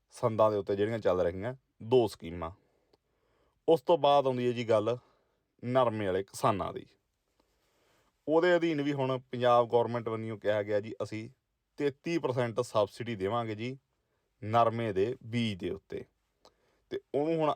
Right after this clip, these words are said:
ਅਪਲਾਈ ਕਰਨ ਦਾ ਤਰੀਕਾ ਕੀ ਹੈ? ਉਹੀ ਸੇਮ ਮੈਥਡ ਹੈ ਜੀ। ਆਪਾਂ ਕੀ ਕਰਨਾ ਹੈ?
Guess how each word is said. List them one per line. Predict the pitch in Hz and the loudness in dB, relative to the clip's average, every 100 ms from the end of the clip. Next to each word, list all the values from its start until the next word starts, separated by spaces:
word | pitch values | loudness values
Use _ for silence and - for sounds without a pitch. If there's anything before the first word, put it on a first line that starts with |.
| - | 0
ਅਪਲਾਈ | 117 117 113 | 2 2 2
ਕਰਨ | 120 123 123 | 2 2 4
ਦਾ | 123 | 2
ਤਰੀਕਾ | 117 117 107 123 | 0 -6 -2 0
ਕੀ | 120 135 135 | 0 -2 0
ਹੈ? | 123 - _ _ _ _ _ - | 0 -4 _ _ _ _ _ 0
ਉਹੀ | 127 143 135 | 0 2 -2
ਸੇਮ | - 113 113 | -2 -4 0
ਮੈਥਡ | 101 - 104 | 0 2 2
ਹੈ | 110 | 2
ਜੀ। | 110 117 _ _ _ _ _ _ _ _ _ _ | 0 -10 _ _ _ _ _ _ _ _ _ _
ਆਪਾਂ | 113 - 127 | 0 2 0
ਕੀ | 127 | 0
ਕਰਨਾ | 120 123 127 | 0 0 0
ਹੈ? | 131 | -6